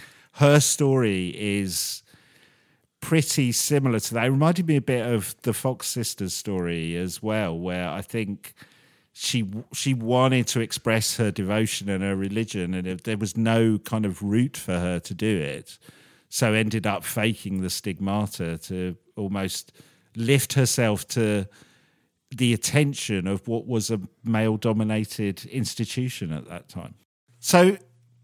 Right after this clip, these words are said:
so yeah, Ben, we've, we, we've talked about the fact that most stigmatics are female. However, I did come across quite a bizarre story of a male stigmatic from the fifteen hundreds. It's a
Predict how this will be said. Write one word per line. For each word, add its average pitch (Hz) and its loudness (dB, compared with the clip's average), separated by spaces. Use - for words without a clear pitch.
so - 6
yeah, 185 10
Ben, 123 6
we've, 127 2
we, 151 6
we've 156 4
talked 190 2
about 139 4
the 117 0
fact 123 2
that 113 0
most 117 4
stigmatics - -4
are 95 0
female. 87 -2
However, 160 6
I - 6
did 202 -2
come 185 4
across 135 2
quite 135 -2
a - -2
bizarre 123 4
story 98 0
of 92 -2
a 101 2
male 113 2
stigmatic 101 -2
from 101 -2
the 101 0
fifteen 107 -2
hundreds. 110 -2
It's - -20
a - -20